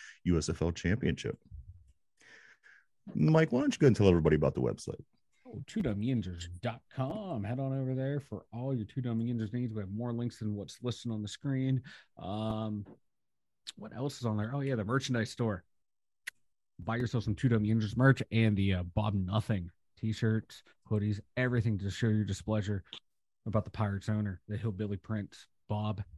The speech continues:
Speaker 2: Nothing.
Speaker 1: The charlatan.
Speaker 2: The charlatan.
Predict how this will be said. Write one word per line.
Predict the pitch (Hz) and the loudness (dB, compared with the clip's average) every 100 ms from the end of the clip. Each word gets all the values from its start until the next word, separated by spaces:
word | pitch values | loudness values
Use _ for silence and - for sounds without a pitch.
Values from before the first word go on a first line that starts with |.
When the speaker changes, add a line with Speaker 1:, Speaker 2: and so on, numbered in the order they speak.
| _ 92 | _ -6
Speaker 2:
Nothing. | 92 98 110 92 90 _ _ _ _ _ _ _ _ - - 123 | -4 -4 -6 -10 -12 _ _ _ _ _ _ _ _ -18 -2 2
Speaker 1:
The | |
charlatan. | - 104 98 98 82 78 76 - - - - | 4 6 8 6 6 0 -2 -4 -8 -8 -4
Speaker 2:
The | 123 | -2
charlatan. | - 143 156 123 95 | 4 4 4 2 0